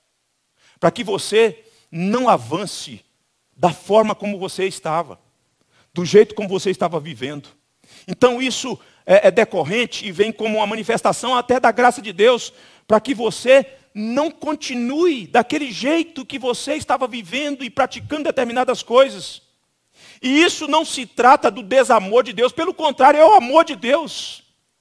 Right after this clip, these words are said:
Porque Deus só disciplina aqueles que Ele ama. O trágico é se Deus deixasse-nos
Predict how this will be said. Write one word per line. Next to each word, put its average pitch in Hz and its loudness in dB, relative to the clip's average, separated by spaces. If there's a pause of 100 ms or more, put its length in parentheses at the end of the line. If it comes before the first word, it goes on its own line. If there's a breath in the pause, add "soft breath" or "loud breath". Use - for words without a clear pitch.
(520 soft breath)
Porque 320 4
Deus 320 4
só 285 4
disciplina 277 -4
aqueles 302 0
que 254 -6
Ele 302 4
ama. 302 6 (2500 soft breath)
O 330 4
trágico 311 6
é 302 8
se 294 -2
Deus 320 2
deixasse-nos 311 4